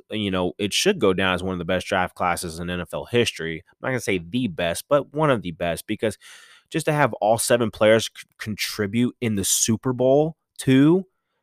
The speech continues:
come on now, that's ridiculous.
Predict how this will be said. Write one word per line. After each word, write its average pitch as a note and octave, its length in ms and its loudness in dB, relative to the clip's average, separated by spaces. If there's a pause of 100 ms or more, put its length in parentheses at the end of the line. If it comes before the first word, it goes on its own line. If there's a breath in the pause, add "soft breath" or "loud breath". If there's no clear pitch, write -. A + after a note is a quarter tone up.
(120)
come G#3+ 220 -4
on G#2 240 2
now, C#3 460 2 (240)
that's - 180 -2
ridiculous. F3 880 0